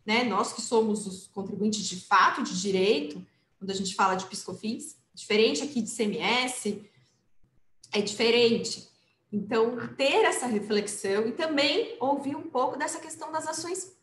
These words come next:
passivas, né? Que, em que as empresas, tributário é complexo, não dá pra dizer, "Olha, você errou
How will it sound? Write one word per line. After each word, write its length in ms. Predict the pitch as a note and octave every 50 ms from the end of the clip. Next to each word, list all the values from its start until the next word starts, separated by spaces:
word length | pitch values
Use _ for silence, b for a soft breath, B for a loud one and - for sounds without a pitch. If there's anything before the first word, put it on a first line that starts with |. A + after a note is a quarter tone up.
| _
passivas, 800 | - D#4 F#4 - - - G#4 G#4 G#4+ G#4+ - B3+ G3+ F#3 F#3 F#3
né? 240 | G3 G#3 A3 B3 C#4
Que, 460 | C4+ - B3 A#3+ A3+ G#3 G3 F3+ - G#3
em 80 | A3+
que 120 | G#3+ - A#3
as 120 | A3 A3+
empresas, 600 | A#3 A#3+ A3 A#3 A3+ A3 G#3+ G#3 G#3 G3 - - b b b b b b _ _ _ _ _ _ - G#3+ -
tributário 500 | - A#3+ A3+ A#3 C4+ - - D#4 D#4+ F4+
é 140 | F4+ - F4
complexo, 500 | D#4+ D4 - B3+ C4 C4+ C4+ - - B3
não 140 | B3 B3 B3
dá 100 | C#4 D4+ -
pra 120 | - D4+
dizer, 380 | C#4 - - - A#3 G3 - -
"Olha, 320 | - A#3 B3 B3+ A#3+ A3 G#3
você 300 | G#3+ A3 A3 - - C4+
errou 720 | C4 E4+ - - - G#3+ A3+ B3 B3+ C4 C4 - - -